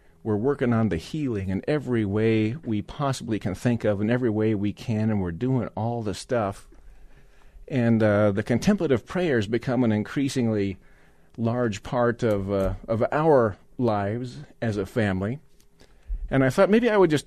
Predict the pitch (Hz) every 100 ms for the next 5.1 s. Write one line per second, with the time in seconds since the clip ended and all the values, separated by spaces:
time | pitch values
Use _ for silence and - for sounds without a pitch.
0 | - 143 151 156 - 196 - 135 131 120
1 | 117 107 107 107 101 85 87 - 98 95
2 | 95 90 - - _ - _ - 127 110
3 | 113 - 143 170 143 147 135 107 - -
4 | 139 120 107 113 120 - 98 87 - 107
5 | 107